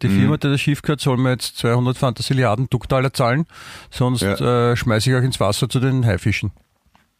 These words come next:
Speaker 2: Ja, das ist
Speaker 1: Da
Speaker 2: dann
Speaker 1: ist,
Speaker 2: eher blöd, ja.
Speaker 1: da ist wahrscheinlich besser, wenn so britische Söldner, wobei so britische, ich, ich find, ich, ich glaub, ich kann mit britischen Söldnern nicht so gut umgehen.
Speaker 2: Warum mit britischen?
Speaker 1: Äh, mit,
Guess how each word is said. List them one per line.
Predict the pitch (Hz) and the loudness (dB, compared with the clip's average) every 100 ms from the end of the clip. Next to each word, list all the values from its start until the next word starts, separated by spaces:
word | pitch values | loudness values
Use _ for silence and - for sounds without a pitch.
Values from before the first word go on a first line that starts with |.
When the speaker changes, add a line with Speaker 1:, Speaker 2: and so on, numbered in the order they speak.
| _ _ - | _ _ -10
Speaker 2:
Ja, | 92 82 - _ _ _ | -4 -4 -4 _ _ _
das | - 78 | -10 -6
ist | 85 | 0
Speaker 1:
Da | |
Speaker 2:
dann | 117 | 0
Speaker 1:
ist, | 67 | 0
Speaker 2:
eher | 64 - - | -4 -6 -8
blöd, | |
ja. | 67 | -6
Speaker 1:
da | 73 107 | -2 -2
ist | 107 | 0
wahrscheinlich | 120 123 120 - | -2 -2 -2 0
besser, | 104 - | -2 0
wenn | 110 110 | 0 0
so | 107 123 113 110 110 _ - | 0 2 2 0 -2 _ -2
britische | 120 123 117 120 | -2 0 0 0
Söldner, | 110 104 98 | -2 -2 -2
wobei | - 85 | -2 -2
so | 98 | -2
britische, | - 98 123 95 | -2 -6 -6 -8
ich, | 104 87 90 90 85 - - - - - | -10 -10 -8 -8 -10 -16 -20 -20 -12 -6
ich | 120 | -4
find, | - 127 | -2 -2
ich, | - - | -2 -4
ich | 190 - | -6 -4
glaub, | 117 117 | 0 0
ich | 113 | 0
kann | 110 120 | 0 2
mit | 117 | 0
britischen | - 110 104 113 | 0 -2 0 0
Söldnern | 98 92 87 92 | 0 -2 -2 -2
nicht | 92 - | -2 -4
so | - | -6
gut | 92 - | -6 -8
umgehen. | - 107 82 90 92 - _ _ _ _ _ _ _ | -6 -4 -4 -6 -8 -12 _ _ _ _ _ _ _
Speaker 2:
Warum | - 78 73 | -10 -6 -2
mit | 80 - | -2 -4
britischen? | 80 76 82 - 110 107 _ _ _ _ _ _ _ _ _ _ _ _ _ - - - | -6 -6 -6 -6 -8 -10 _ _ _ _ _ _ _ _ _ _ _ _ _ -20 -20 -4
Speaker 1:
Äh, | |
mit, | 147 | 0